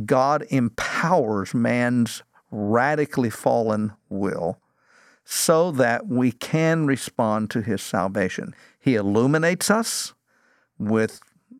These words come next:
his truth, uh, and then he, and he preserves us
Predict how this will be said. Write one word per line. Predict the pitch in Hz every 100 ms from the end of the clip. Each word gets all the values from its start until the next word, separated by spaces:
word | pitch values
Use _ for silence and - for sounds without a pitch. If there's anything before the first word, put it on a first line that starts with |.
| _ - -
his | 110 -
truth, | - 143 139 214 - _ _ _ _ _ _ -
uh, | 110 101 98 92 87 - -
and | 123 117
then | 120 117
he, | 120 110 110
and | 104 104 - _ _ _ _
he | - 117 107 - _ - - _
preserves | 117 101 104 107 143 147
us | 165 165 -